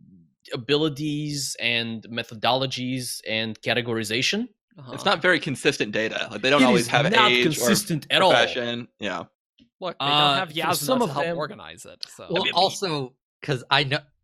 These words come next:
Speaker 4: I know this for a fact because I formatted all of these quotes,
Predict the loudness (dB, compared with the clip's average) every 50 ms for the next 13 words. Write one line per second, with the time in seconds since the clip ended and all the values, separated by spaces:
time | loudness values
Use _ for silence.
0 | _ -8 -6 -4 -4 -6 -6 -8 -12 -14 -12 -10 -8 -8 -10 -10 -12 -14 -12 -10
1 | -10 -10 -10 -10 -14 -16 _ _ _ _ _ _ -2 0 0 2 2 0 0 -2
2 | -2 -4 -6 -6 -6 -6 -8 -12 -16 -16 -16 -18 -20 _ _ -8 -4 -4 -4 -4
3 | -6 -10 -16